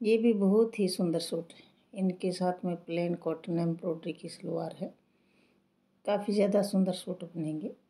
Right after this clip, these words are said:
गर्मियों में इस टाइप के सूट बहुत ही अच्छे लगते हैं and कॉटन फैब्रिक के सूट काफ़ी ज़्यादा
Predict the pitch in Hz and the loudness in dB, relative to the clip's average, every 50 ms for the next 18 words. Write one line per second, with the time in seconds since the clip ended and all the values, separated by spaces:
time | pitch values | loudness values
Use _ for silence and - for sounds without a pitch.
0 | _ _ _ _ _ _ _ _ _ _ _ 208 208 220 226 220 220 220 220 214 | _ _ _ _ _ _ _ _ _ _ _ -2 0 2 2 4 2 4 4 4
1 | 208 196 196 196 190 185 - - 180 170 160 156 - - - 165 - - 170 165 | 4 6 6 4 4 2 0 -2 -2 -2 -2 -2 -6 -8 -10 -8 -6 -2 -4 -4
2 | 165 - 190 185 185 190 220 220 220 - 214 175 170 - - - 170 165 160 151 | -4 -4 -4 -2 0 0 0 0 -2 -2 -2 -2 -2 -2 -4 -4 -4 -2 -2 -2
3 | 160 - _ - 165 156 - - _ _ _ _ _ _ _ - 220 190 175 170 | -4 -8 _ -14 -14 -14 -16 -18 _ _ _ _ _ _ _ -8 -4 -2 -2 0
4 | 170 185 185 - 185 185 185 196 185 175 - 165 160 160 165 170 220 233 - _ | -2 -2 -2 -2 -4 -2 -2 0 -2 -2 -2 -2 -6 -6 -4 -2 -4 -4 -4 _
5 | _ _ _ _ _ _ _ _ _ _ _ _ - 240 196 196 - 233 202 196 | _ _ _ _ _ _ _ _ _ _ _ _ -2 -2 0 0 2 2 2 0
6 | 202 - - - 190 185 185 - 220 190 180 180 175 - 190 185 - | 0 -4 -2 0 0 0 2 0 0 2 2 2 0 2 0 -2 -2